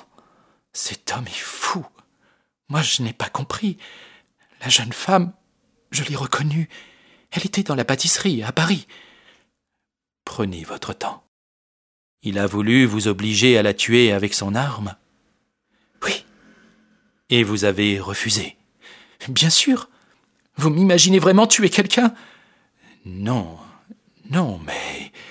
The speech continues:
la jeune femme était très en colère. Elle m'a reconnu malgré mon masque. Ils ont commencé à se battre et moi j'ai ouvert la porte du train pour sauter. Pour sauter ? Oui, comprenez-moi, seul avec ces deux assassins.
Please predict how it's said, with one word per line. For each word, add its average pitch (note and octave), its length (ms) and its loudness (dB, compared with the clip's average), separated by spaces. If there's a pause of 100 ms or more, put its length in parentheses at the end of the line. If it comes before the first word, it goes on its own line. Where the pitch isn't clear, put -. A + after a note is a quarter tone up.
(1500)
la F3+ 100 0
jeune D#3+ 200 2
femme F3 280 4
était - 160 0
très F#3+ 240 2
en F3 60 4
colère. B2 420 -2 (560)
Elle C#3+ 160 0
m'a D#3 120 6
reconnu E3 400 6
malgré D3 300 4
mon D3+ 120 4
masque. D3+ 400 -2 (420)
Ils C3 220 0
ont B2 40 -4
commencé C3 420 4
à A2 100 6
se - 120 4
battre C#3 380 4
et B2+ 80 0
moi D3+ 160 6
j'ai C#3 160 4
ouvert C#3+ 240 6
la C#3 100 6
porte D3 300 0
du C3+ 160 -2
train F#3 160 2
pour E3+ 160 -2
sauter. D3 420 2 (320)
Pour - 200 -4
sauter ? - 680 2 (600)
Oui, A#3 320 2
comprenez-moi, B3+ 680 2 (320)
seul A3 360 4
avec G3 180 4
ces G#3 140 4
deux G#3 180 6
assassins. A#3 580 4